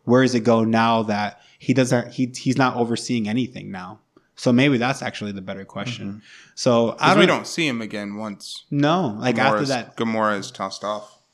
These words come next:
Speaker 1: Yeah, man. So, like, overall, it was a, it was a great movie. There's so many things that we,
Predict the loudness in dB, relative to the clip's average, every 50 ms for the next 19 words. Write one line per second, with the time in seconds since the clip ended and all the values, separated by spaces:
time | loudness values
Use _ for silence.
0 | _ _ _ -10 -4 2 4 4 4 4 4 2 0 -2 0 2 4 4 6 6
1 | 6 4 2 2 2 4 4 4 4 4 6 6 6 6 4 4 6 6 8 8
2 | 6 6 4 2 0 -4 -2 4 6 6 6 6 4 2 2 4 6 6 6 4
3 | 4 2 4 4 6 4 4 6 4 2 0 0 0 2 4 4 4 4 4 4
4 | 4 2 2 0 0 0 2 2 2 2 2 2 2 2 2 2 2 0 -2 -6
5 | -10